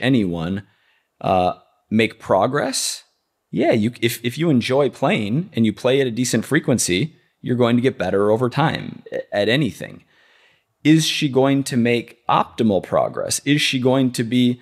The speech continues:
the greatest of all time in volleyball? Is,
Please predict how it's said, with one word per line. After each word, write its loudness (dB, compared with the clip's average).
the 0
greatest 0
of 0
all 4
time 0
in 0
volleyball? 0
Is, 2